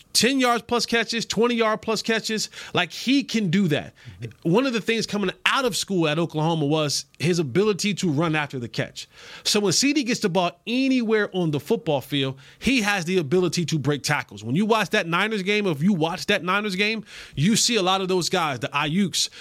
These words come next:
Speaker 1: the, the, the, the Debos, the, the, uh, the Jennings, all those guys,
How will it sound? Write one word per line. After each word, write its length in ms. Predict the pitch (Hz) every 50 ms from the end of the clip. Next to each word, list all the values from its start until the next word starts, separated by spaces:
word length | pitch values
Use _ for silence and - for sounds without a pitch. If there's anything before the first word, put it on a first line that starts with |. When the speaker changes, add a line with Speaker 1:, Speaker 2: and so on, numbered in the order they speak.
| - - -
Speaker 1:
the, 240 | 147 156 160 143 - -
the, 300 | 147 156 156 143 139 - -
the, 240 | 131 147 143 123 -
the 140 | 143 151 139
Debos, 680 | 113 175 214 220 190 151 165 151 131 123 113 104 98
the, 300 | 123 151 147 139 131 - -
the, 320 | 123 143 139 127 127 - - - -
uh, 140 | 147 139 123
the 160 | 117 139 131
Jennings, 440 | 117 107 160 208 214 185 147 107 -
all 240 | - 165 196 214
those 160 | 208 202 185 156
guys, 320 | 170 190 190 190 180 -